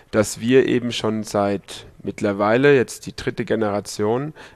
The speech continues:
einen sehr gleichbleibenden Stil haben, ähm, immer uns sehr treu die Idee von feinen, eleganten Weinen,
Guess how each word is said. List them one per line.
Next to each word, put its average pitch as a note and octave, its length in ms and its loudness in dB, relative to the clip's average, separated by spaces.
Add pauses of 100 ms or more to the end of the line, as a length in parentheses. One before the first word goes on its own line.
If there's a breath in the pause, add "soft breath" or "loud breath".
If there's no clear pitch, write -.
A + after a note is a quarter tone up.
einen G#2+ 80 -10
sehr A2+ 220 0
gleichbleibenden C3+ 1120 0
Stil C#3+ 500 -8
haben, E3 280 -6 (360 loud breath)
ähm, A2 380 0
immer C3 280 0
uns B2 280 -4
sehr B2+ 240 2
treu A#2+ 440 0
die - 260 -8
Idee A#2+ 380 2
von A2 360 -6
feinen, C3 600 0
eleganten A#2 960 -2
Weinen, A#2 540 -2